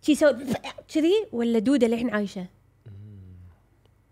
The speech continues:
Speaker 2: انت الوصف
Speaker 1: إيه.
Speaker 2: يعني، يعني ما كان له داعي تسوين
Speaker 1: انت
Speaker 2: كذي.
Speaker 1: لازم شي تقول قصة.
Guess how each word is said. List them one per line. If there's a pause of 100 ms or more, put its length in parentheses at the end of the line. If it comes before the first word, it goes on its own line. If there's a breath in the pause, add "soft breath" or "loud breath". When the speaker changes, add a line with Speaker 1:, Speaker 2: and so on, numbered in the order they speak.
(840 soft breath)
Speaker 2:
انت
الوصف
Speaker 1:
إيه.
Speaker 2:
يعني،
يعني
ما
كان
له
داعي
تسوين
Speaker 1:
انت
Speaker 2:
كذي.
Speaker 1:
لازم
شي
تقول
قصة.